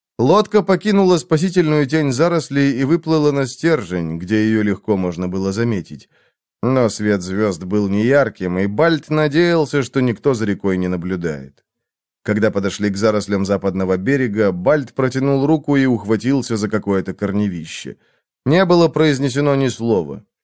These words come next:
Все распоряжения были отданы ещё до выхода из форта.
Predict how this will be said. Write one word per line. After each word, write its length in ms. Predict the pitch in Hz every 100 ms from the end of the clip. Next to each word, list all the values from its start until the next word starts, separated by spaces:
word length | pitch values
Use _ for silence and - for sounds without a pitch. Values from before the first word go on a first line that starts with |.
| _
Все 280 | - 123 110
распоряжения 720 | 101 - 98 92 104 104 98
были 220 | 95 98
отданы 520 | 101 120 104 104 104
ещё 320 | 101 95 101
до 200 | 95 104
выхода 400 | 101 107 101 98 101
из 180 | 92
форта. 500 | - 120 113 - -